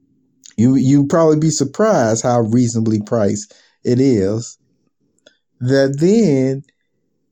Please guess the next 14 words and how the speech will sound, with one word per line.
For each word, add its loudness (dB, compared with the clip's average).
you 2
know, 4
you 0
end 0
up -2
getting 0
that 0
good 0
deal, 2
that -2
perfect -2
deal, -2
you 0
see? -6